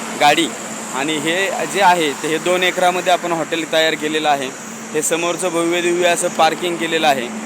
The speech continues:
मोठ्या गाड्या लागतात इथं, मोठे टेलर जे आहेत, ते टेलर देखील या ठिकाणी लागले जातात.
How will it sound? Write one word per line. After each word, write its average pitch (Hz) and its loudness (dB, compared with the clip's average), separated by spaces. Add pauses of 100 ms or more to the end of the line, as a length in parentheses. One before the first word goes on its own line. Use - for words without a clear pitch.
(260)
मोठ्या 147 0
गाड्या 165 2
लागतात 165 -2
इथं, 165 -4 (580)
मोठे 156 -4
टेलर 165 0
जे 165 0
आहेत, 165 4 (220)
ते 143 -4
टेलर 160 0
देखील 165 -4
या 170 4
ठिकाणी 165 -2
लागले 156 0
जातात. 156 -2